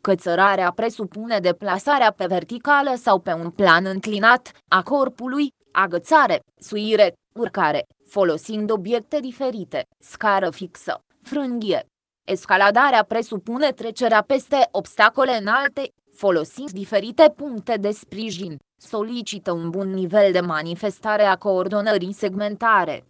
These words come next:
a forței membrelor superioare, inferioare, dar și a curajului.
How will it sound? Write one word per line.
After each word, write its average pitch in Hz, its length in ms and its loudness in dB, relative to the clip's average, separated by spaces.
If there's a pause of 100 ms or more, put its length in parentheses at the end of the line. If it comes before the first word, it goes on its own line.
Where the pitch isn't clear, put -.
a 214 120 4
forței 226 560 -4
membrelor 262 640 -4
superioare, 247 800 0 (220)
inferioare, 233 800 0 (180)
dar 196 240 -2
și 202 180 -4
a 170 140 4
curajului. 214 800 4